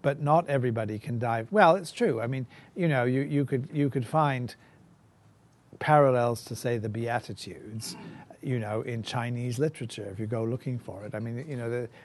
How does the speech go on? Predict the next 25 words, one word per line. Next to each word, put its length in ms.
those 300
things 280
are 80
not... 440
Uh, 260
unique 680
necessarily 760
to 140
Jesus. 640
But 160
while 140
every, 180
anyone 460
can 160
give 160
you 80
good 200
advice, 560
not 280
anyone 460
can 220
die 240
for 120
your 180
sins. 680